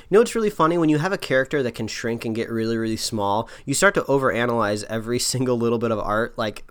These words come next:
in that other piece that we were looking at with Falcon, it looked like there was some debris coming off of his wing, and I was like, "Oh, is that debris Ant-Man?" I was like, "No, that's just debris."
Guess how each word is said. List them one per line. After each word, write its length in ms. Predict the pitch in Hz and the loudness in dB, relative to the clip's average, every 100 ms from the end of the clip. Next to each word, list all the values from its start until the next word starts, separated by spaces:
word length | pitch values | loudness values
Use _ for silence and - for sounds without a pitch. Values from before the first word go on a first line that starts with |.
| - - | -20 -4
in 140 | 143 | 2
that 180 | 139 120 | 4 4
other 200 | 123 135 | 2 0
piece 240 | 131 151 151 | 0 -2 0
that 120 | 147 | 0
we 80 | 151 | 2
were 100 | 143 | 0
looking 260 | 147 151 | 0 0
at 100 | 143 | 0
with 100 | 123 | -2
Falcon, 500 | - 104 120 160 165 180 - - | 0 2 2 2 0 -2 -8 -2
it 80 | 139 | 0
looked 180 | 139 | 0
like 140 | 139 131 | 0 0
there 100 | 131 | 0
was 120 | 123 | 0
some 200 | 131 117 | 0 -2
debris 480 | 104 117 104 110 120 | -2 -4 -2 -2 -2
coming 260 | - 127 | 0 2
off 220 | 123 127 123 | 4 2 0
of 100 | 113 | -6
his 160 | 110 | -4
wing, 280 | 110 113 131 | -2 0 0
and 100 | 120 | 2
I 20 | |
was 100 | 113 | 0
like, 160 | 113 117 | -2 -4
"Oh, 200 | - 196 | 0 2
is 60 | 160 | 2
that 140 | 170 | 0
debris 440 | 160 151 131 143 139 | 0 -2 0 0 -2
Ant-Man?" 560 | 113 123 143 151 160 | -2 -2 -2 -2 -2
I 40 | 185 - - | -4 -8 -6
was 100 | 127 | -4
like, 200 | 120 135 | -4 0
"No, 240 | 135 120 | 0 2
that's 160 | 113 - | 0 -4
just 280 | 127 - | -6 -6
debris." 480 | 117 110 110 98 95 | -6 -4 -4 -4 -8